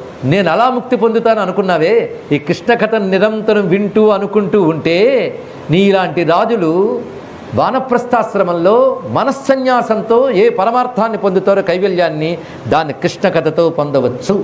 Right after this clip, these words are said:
అని శుకుడు చెప్పాడు ఇక్కడ. ఏడు రోజులు పూర్తయిపోయింది, మనకి ఇరవై ఒక్క పూటలు పూర్తయింది ఇక్కడ. విన్నాడు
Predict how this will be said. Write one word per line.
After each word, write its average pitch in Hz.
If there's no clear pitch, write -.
అని 208
శుకుడు 139
చెప్పాడు -
ఇక్కడ. -
ఏడు 147
రోజులు 165
పూర్తయిపోయింది, 147
మనకి 151
ఇరవై 139
ఒక్క 139
పూటలు 139
పూర్తయింది -
ఇక్కడ. -
విన్నాడు 147